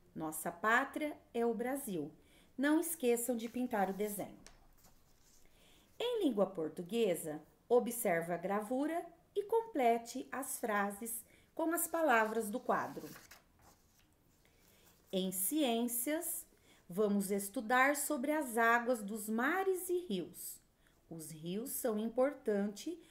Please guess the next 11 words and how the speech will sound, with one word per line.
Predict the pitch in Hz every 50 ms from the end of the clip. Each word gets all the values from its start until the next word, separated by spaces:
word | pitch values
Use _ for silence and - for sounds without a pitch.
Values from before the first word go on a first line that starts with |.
| - - - _ -
porque | 294 302 285 285 - 262
eles | 240 220 220 208 - -
fornecem | - 226 214 208 208 208 202 202 208 208 - - 214 208 196
grande | 180 175 220 254 311 381 427 415 392 392 392
parte | - - 254 233 220 214 214 214 - 226
de | 208 214 262 277
água | 262 220 214 220 226 220 220 247 254 294 285 - - _ _ _ _ _ _ _ _ _ _ _ _ _ _ _ _ _ -
que | - 254 233
consumimos. | - - 233 233 226 226 - - 247 233 214 180 156 147 147 147 147 - - - - - - - - - - - _ _ - - - _ _ - - - _ _ _ _ _ _ _ _ _ _ _ _ _ _ _ _ _ _
Em | - 185 180 165 165
matemática, | 165 170 170 175 175 - 233 247 247 247 240 240 247 262 277 - - - - 359 392 403